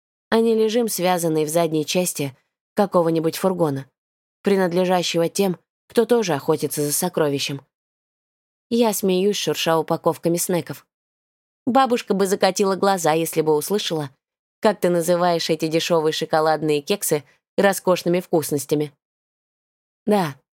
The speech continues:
хорошо, что ее здесь нет. Потому что это же ты испоганила ее именинный торт. Лео берет упаковку шоколадных кексов и, развернув один из них,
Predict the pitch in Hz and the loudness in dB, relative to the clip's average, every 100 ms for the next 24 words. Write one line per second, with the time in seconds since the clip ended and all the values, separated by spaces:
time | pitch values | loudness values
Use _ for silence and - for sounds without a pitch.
0 | _ _ _ - 220 214 254 247 175 165 | _ _ _ 0 2 2 0 2 0 2
1 | 156 151 175 - 143 131 _ _ _ _ | 0 0 -2 0 -4 -6 _ _ _ _
2 | _ _ _ _ - 214 202 180 185 190 | _ _ _ _ -2 0 2 2 0 -2
3 | - 175 139 _ _ _ _ _ - 220 | 0 -2 -2 _ _ _ _ _ -2 0
4 | 220 196 208 - 247 190 - 165 185 202 | 2 0 0 0 0 0 -2 0 2 2
5 | 175 160 160 156 151 - _ _ - 180 | 2 2 2 0 -2 -6 _ _ 0 2
6 | 175 170 170 180 - 147 127 - _ _ | 2 0 0 -2 -2 -2 -4 -16 _ _
7 | _ _ _ _ 254 240 208 185 220 214 | _ _ _ _ 2 2 2 2 2 0
8 | 202 202 190 208 - 175 175 175 175 165 | 0 -2 0 0 0 -6 -2 0 2 2
9 | 165 147 - 214 - 151 _ _ _ _ | 0 -2 -4 -4 -6 -10 _ _ _ _
10 | _ 233 220 208 220 226 208 180 180 185 | _ 2 2 2 0 0 0 0 2 0
11 | 175 190 208 | 0 -2 -4